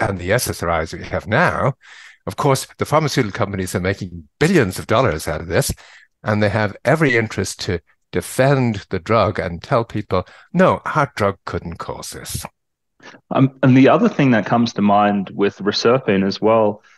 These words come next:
Speaker 2: that makes it such a compelling case for a drug being able to cause severe turmoil is that it's being used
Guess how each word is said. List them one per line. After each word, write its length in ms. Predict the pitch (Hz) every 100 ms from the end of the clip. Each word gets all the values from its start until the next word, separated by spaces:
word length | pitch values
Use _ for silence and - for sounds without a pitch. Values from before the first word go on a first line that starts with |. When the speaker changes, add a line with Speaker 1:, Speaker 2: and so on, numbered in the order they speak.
| _ _ -
Speaker 2:
that 160 | 104
makes 320 | 107 113 117 113
it 120 | -
such 300 | - 107 -
a 60 |
compelling 680 | 95 101 92 - 127 135 120
case 420 | - 101 95 92 -
for 320 | - 95 92 -
a 100 | 104
drug 400 | - 104 104 107
being 200 | 101 98
able 240 | 98 92
to 100 | 87
cause 460 | - - 98 95 - _ _ - -
severe 500 | - 101 92 110 107
turmoil 800 | - 110 104 95 90 90 90 - _ _ _ _ -
is 140 | 123
that 180 | 120 120
it's 140 | 120
being 240 | - 123 110
used 600 | 101 104 104 104 - -